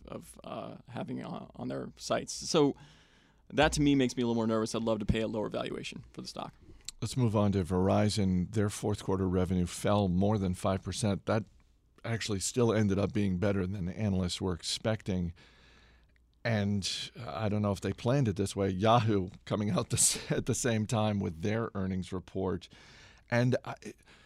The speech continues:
Speaker 2: you know, there, there are times when a company reports earnings and the least interesting thing about the company at that given time is their earnings report. And I feel like that is the case here with Verizon, that I look at this company,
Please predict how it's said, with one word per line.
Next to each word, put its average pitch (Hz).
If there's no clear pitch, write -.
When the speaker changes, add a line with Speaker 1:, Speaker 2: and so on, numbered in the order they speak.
Speaker 2:
you 147
know, 135
there, 135
there 123
are 120
times 165
when 117
a 104
company 131
reports 107
earnings 95
and 101
the 117
least 117
interesting 123
thing 107
about 101
the 113
company 95
at 98
that 104
given 95
time 95
is 110
their 101
earnings 98
report. 95
And 104
I 98
feel 131
like 98
that 101
is 95
the 101
case 98
here 95
with 87
Verizon, 87
that 104
I 110
look 110
at -
this 120
company, 104